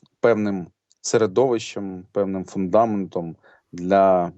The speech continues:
відновлення росту рейтингу Трампа. А, і це якраз показує, що командна гра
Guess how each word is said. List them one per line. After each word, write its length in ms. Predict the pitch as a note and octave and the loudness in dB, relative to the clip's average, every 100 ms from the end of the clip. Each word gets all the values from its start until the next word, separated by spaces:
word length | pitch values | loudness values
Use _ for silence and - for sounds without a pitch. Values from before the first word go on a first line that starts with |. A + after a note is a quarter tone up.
| F#2+ G#2 | -12 -6
відновлення 720 | G2+ G#2+ G2 F#2+ F#2 F2 F2 | 0 0 2 0 -2 -4 -4
росту 420 | F#2+ G2 F#2+ - | -2 0 0 0
рейтингу 460 | F#2+ F2+ E2+ E2+ E2 | 2 2 -2 -8 -8
Трампа. 380 | - D2+ D#2 - _ _ _ - - A#2+ A#2 - _ | -2 -2 -2 -16 _ _ _ -20 -18 -16 -16 -18 _
А, 440 | - F2 E2+ E2+ C#2+ | 0 2 2 0 -2
і 220 | G2+ G#2 | 0 0
це 140 | G2 G#2 | 2 2
якраз 280 | G#2 G2 - | 4 0 0
показує, 580 | - - A#2+ A2+ G#2+ | -4 0 0 0 -2
що 280 | F2+ - F#2 | -4 -6 -6
командна 580 | - G2 G2 F#2 E2+ F2 F2 | -4 -2 0 -2 -4 -6 0
гра 240 | G#2 | 0